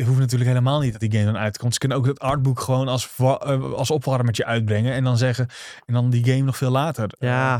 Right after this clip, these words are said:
Speaker 1: Eh,
Speaker 2: dat zou kunnen. Maar ze gaan natuurlijk niet dat artboek uitbrengen en dat ze dan die game een jaar later uitbrengen.
Speaker 1: Nee, ik, nee, maar je weet al dat die game dit jaar komt en na april. Dat zijn al dingen die ze hebben
Speaker 2: Ja.
Speaker 1: gezegd.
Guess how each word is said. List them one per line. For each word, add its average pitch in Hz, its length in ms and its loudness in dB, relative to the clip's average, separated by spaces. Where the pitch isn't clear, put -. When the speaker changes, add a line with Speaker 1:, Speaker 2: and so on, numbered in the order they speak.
Speaker 1:
Eh, - 60 -16
Speaker 2:
dat 117 120 -2
zou 127 160 -2
kunnen. 117 260 0
Maar 107 140 0
ze - 60 -6
gaan 120 140 0
natuurlijk 120 300 0
niet 127 120 2
dat 127 140 -2
artboek 127 340 0
uitbrengen 127 440 0
en 131 60 -2
dat 131 120 -4
ze - 100 -4
dan 131 140 0
die 123 200 0
game 143 180 0
een - 140 -2
jaar 104 200 2
later 110 220 0
uitbrengen. 160 300 0
Speaker 1:
Nee, 131 100 0
ik, 143 200 -2
nee, 123 140 2
maar 123 120 2
je 120 100 2
weet 123 200 2
al 135 60 0
dat 123 100 0
die 131 100 0
game 131 140 2
dit 123 120 0
jaar 127 220 0
komt 131 200 -2
en 123 120 0
na 135 140 2
april. 123 380 0
Dat 120 180 -2
zijn 127 240 2
al 123 160 0
dingen 127 220 2
die 120 120 2
ze 120 80 2
hebben 117 200 0
Speaker 2:
Ja. 107 120 0
Speaker 1:
gezegd. 139 320 -4